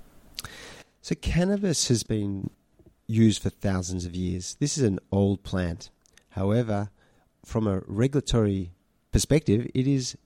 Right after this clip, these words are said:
extremely new. In fact, it's only two and a half years since the Narcotic Drugs Amendment Act was passed in the fastest passage of legislation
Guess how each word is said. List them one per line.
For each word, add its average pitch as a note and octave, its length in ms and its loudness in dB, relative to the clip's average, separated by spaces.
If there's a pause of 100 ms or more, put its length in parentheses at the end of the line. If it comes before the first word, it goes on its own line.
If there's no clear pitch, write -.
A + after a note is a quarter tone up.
(600)
extremely E3+ 680 0 (260)
new. F#2+ 340 4 (200)
In A2+ 140 -4
fact, B2 320 -2
it's B2+ 160 -4
only C3+ 260 4
two D#3 260 0
and D3 100 2
a C3+ 40 2
half B2+ 280 -2
years A#2+ 240 2
since A2+ 400 -2
the G#2 360 0 (1040)
Narcotic A2+ 500 4
Drugs G#2+ 460 0 (100)
Amendment G#2 540 2
Act - 300 -6
was F2+ 120 -4
passed - 560 -2 (300)
in G2 100 -4
the G2 60 -2
fastest A#2 600 -4
passage G#2 680 0
of G2+ 160 -6
legislation G#2 680 -2